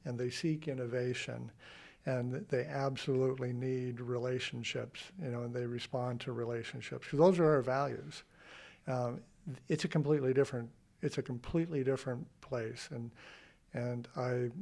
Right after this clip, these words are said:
I joked with a colleague of mine, uh, one time that, 'cause he, he was in, in this purpose movement, so the science of the purpose of work. And, and I said to him that,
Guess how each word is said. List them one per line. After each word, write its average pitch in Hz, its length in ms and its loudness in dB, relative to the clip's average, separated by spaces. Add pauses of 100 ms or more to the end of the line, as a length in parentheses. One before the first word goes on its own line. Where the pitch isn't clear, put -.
(300)
I 131 80 0
joked 156 340 4
with 147 140 6
a 135 40 4
colleague 131 540 2
of 117 160 -2
mine, 120 540 -4 (120)
uh, 120 260 -4
one 127 300 -4
time 120 340 -6
that, 120 180 -6 (280)
'cause 131 140 0
he, 131 100 -2
he 143 280 2
was 131 440 2
in, 127 300 -6 (400)
in 127 120 -2
this 120 180 -4
purpose 147 500 2
movement, 120 400 -6
so 143 80 -2
the 120 120 -2
science 135 460 -2
of 120 120 -2
the 120 60 -4
purpose 127 440 -6
of 120 140 -8
work. 123 420 -8 (640)
And, 127 220 0
and 131 120 -2
I 123 120 0
said 151 320 4
to 139 80 6
him 120 360 -2
that, 120 200 -6